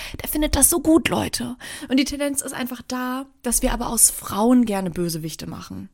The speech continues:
Ich denke, dass wir als Gesellschaft wirklich eine Abneigung haben gegen erfolgreiche Frauen. Und das ist jetzt nicht bewusst. Viele von euch werden sich jetzt denken, „Giselle, chill mal, ist nicht so.“ Ich verstehe euch,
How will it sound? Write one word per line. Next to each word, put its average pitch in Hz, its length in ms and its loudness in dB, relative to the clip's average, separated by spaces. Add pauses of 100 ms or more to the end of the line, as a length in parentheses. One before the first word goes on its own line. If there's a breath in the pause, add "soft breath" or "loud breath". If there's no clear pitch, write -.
Ich 226 100 -4
denke, 262 220 2
dass 240 180 0
wir 233 160 2
als 233 140 -2
Gesellschaft 190 540 -2
wirklich 185 360 0
eine 190 180 -4 (100)
Abneigung 160 640 -4
haben 202 400 0
gegen 202 260 4
erfolgreiche 175 640 -4
Frauen. 143 380 -4 (240 loud breath)
Und 240 120 4
das 247 100 4
ist 349 180 0
jetzt 381 200 0
nicht 320 220 -4
bewusst. 262 580 2 (480 soft breath)
Viele 359 260 8
von - 180 2
euch 240 160 4
werden 254 240 4
sich 240 160 2
jetzt 262 180 2
denken, 247 300 2
„Giselle, 214 420 0
chill 214 240 6
mal, 196 140 4
ist - 200 6
nicht 190 160 2
so.“ 170 280 2
Ich 214 100 -8
verstehe 233 540 2
euch, 180 260 -2